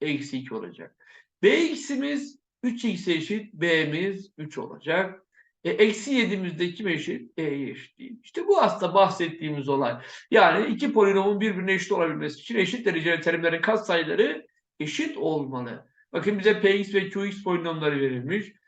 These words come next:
Kardeşim eğer P X Q X eşit ise diyoruz. A N,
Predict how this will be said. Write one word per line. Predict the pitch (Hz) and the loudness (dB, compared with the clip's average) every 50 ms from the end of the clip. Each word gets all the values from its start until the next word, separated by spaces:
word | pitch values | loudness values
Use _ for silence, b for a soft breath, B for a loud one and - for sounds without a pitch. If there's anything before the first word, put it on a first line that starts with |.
| _ _ | _ _
Kardeşim | - - 165 175 165 165 160 - 147 147 156 | -2 2 2 2 2 0 -2 -6 -6 -4 -2
eğer | 160 160 170 180 175 165 - - | 2 2 4 2 2 0 -4 -4
P | 147 151 | -4 -4
X | - - 277 277 - - - | -4 -4 -6 -10 -12 -12 -8
Q | - 220 196 190 | -6 -4 -4 -4
X | 185 180 - | -4 -4 -4
eşit | 185 165 156 - 165 151 - | -4 -4 -4 -4 -10 -14 -14
ise | - - 147 143 131 | -10 -6 -6 -4 -2
diyoruz. | 139 139 139 151 180 214 208 - - _ _ _ _ _ _ b b b _ _ _ _ - | -2 -2 -2 0 -2 -2 -4 -6 -14 _ _ _ _ _ _ b b b _ _ _ _ 2
A | - 170 180 180 180 - - | 4 6 6 6 6 4 4
N, | 175 190 226 285 302 320 | 0 0 0 -2 -6 -8